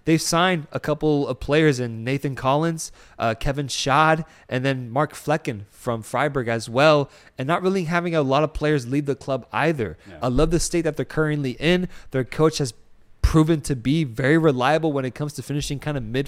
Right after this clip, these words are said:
Speaker 1: to mid-table in the Prem. I'm hoping for Brentford to have another successful season by their standards in the Prem yet again, and I think they have what it takes to be able to do it.
Speaker 2: Yeah, uh, Freiburg have had two very good seasons in the Bundesliga these last two years,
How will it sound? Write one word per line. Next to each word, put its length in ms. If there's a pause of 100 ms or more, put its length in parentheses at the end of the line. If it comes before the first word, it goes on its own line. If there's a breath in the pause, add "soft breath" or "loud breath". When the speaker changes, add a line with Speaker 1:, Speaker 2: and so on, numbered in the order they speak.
(160)
Speaker 1:
to 120
mid-table 440
in 40
the 80
Prem. 560
I'm 120
hoping 360
for 100
Brentford 420
to 80
have 180
another 760 (400 soft breath)
successful 480
season 380
by 220
their 260
standards 560
in 80
the 100
Prem 380
yet 220
again, 500 (240 soft breath)
and 80
I 60
think 180
they 60
have 200
what 120
it 80
takes 240
to 80
be 80
able 80
to 80
do 200
it. 220 (720 soft breath)
Speaker 2:
Yeah, 320 (160)
uh, 200
Freiburg 560
have 120
had 240
two 420
very 580
good 300
seasons 520
in 80
the 80
Bundesliga 680
these 200
last 280
two 140
years, 540